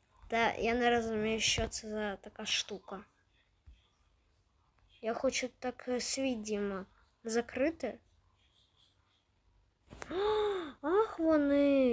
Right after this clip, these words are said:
я зараз, е, їм покажу.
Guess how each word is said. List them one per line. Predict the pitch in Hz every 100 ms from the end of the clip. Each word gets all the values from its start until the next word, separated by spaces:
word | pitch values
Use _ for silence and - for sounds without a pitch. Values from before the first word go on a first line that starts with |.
| 220
я | 240
зараз, | 262 311 311 - - -
е, | 285
їм | 269 262 277 285
покажу. | 269 277 - 226 220 240 220 196